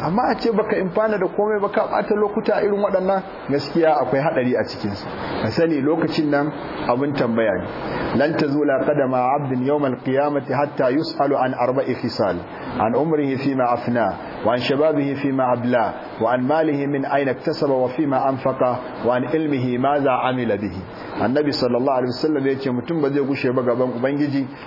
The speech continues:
sai an tambaye shi ɗayan abubuwan nan guda hudu. Lokacin shi, gaba ɗaya rayuwarka a ina ka ƙarar da shi sai ka yi bayani.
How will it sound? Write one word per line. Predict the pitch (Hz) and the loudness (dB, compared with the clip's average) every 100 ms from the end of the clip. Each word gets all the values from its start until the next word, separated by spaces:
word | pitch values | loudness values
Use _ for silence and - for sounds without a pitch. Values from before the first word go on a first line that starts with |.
| - | -4
sai | 139 | 2
an | 151 160 156 | 4 2 2
tambaye | 147 127 123 143 | 0 2 2 0
shi | 139 151 | -2 0
ɗayan | 139 139 135 | 2 2 0
abubuwan | 139 143 143 143 120 | 0 0 2 0 0
nan | 117 | -2
guda | 107 101 | -2 0
hudu. | 92 98 98 - - - 104 | -2 -4 -10 -10 -10 -6 -2
Lokacin | 117 156 - 151 - 139 | 2 4 2 0 0 0
shi, | 139 107 - - - - - | -2 -4 -8 -10 -10 -6 -2
gaba | 107 107 143 160 | 0 0 0 0
ɗaya | 165 170 | 2 4
rayuwarka | 160 139 143 143 113 | 4 4 2 2 2
a | |
ina | 117 120 | 2 0
ka | 117 123 | 0 0
ƙarar | 120 123 | 2 2
da | 117 | 0
shi | - | -4
sai | 110 113 | -2 -2
ka | 110 113 | 2 2
yi | |
bayani. | 113 101 98 | 2 2 0